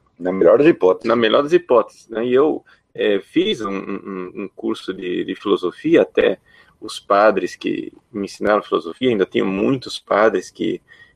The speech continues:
Speaker 2: é, seguiam a filosofia perene,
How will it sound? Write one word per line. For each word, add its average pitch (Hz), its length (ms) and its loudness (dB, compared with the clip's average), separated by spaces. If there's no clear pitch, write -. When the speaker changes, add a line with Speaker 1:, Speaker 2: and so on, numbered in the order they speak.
Speaker 2:
é, 85 560 0
seguiam 110 600 0
a - 60 -18
filosofia 101 460 2
perene, 101 800 -2